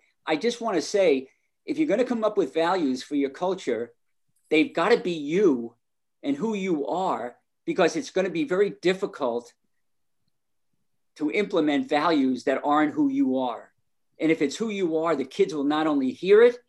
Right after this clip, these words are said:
they'll see it and they'll feel it. So that, that's a very important point I wanna make. The other, the other important, important point is, just because you have values nice words that you put on the wall doesn't mean that they're going to be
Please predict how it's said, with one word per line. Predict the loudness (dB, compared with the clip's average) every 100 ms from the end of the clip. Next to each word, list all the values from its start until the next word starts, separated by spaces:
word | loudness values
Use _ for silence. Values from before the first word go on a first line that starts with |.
| _ _ _ _
they'll | 0 0
see | -2 2 2
it | 2 -2
and | -2
they'll | 0 -2
feel | -6 -4 -2
it. | -4 -12 _ _ _ _ _ _ _
So | -2 0
that, | 0 -2 -2
that's | -2 -2
a |
very | -2 0 0
important | -2 -4 -6 -6 -6
point | -4 -2
I | -2
wanna | -2 -2
make. | -2 -2 -2
The | 0 2
other, | 2 0 -4 _
the | 0
other | 2 2
important, | -2 -2 -4 -4 -6 -10 _
important | -6 -6 -6
point | -4 -2 0
is, | -2 -6 _ _ _ _ _ _
just | 2 2
because | 0 2 2 2
you | -2
have | -2 -2
values | 0 0 0 0 -2 -6 -18 _ _ _ _ _ _ _ _ _
nice | 0 2 0 0
words | 2 2 0
that | -4 -4
you | -4
put | -2 0
on | 0
the | 0
wall | -2 -2 -2 -4 -8 -14 _ _
doesn't | 2 2 0
mean | 0 2
that | 0 -2
they're | -2
going | 2 2 2
to | 0
be | 0 2 0